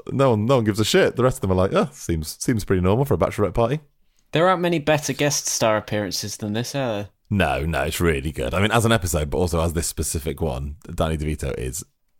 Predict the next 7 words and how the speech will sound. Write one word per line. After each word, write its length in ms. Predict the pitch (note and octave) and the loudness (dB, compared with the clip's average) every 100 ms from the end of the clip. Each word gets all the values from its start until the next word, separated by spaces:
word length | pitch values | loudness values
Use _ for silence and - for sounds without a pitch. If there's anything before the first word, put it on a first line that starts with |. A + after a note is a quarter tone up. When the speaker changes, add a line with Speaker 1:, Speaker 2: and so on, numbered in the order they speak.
| _ - | _ -12
Speaker 1:
hilarious. 840 | - D#2 C#2 C2 G#1 - - - - | -6 -4 -2 -4 -4 -6 -6 -8 -4
He 140 | D#2+ | -4
is 140 | D2 D2+ | -4 -4
really 340 | D2 C#2 C2+ | -2 -2 -4
Speaker 2:
Yeah. 40 | |
Speaker 1:
brilliant. 380 | C2+ C#2 B1+ - - - - - - | -6 -6 -6 -10 -12 -20 -20 -20 -4
The, 320 | F2 F2 - | 0 2 0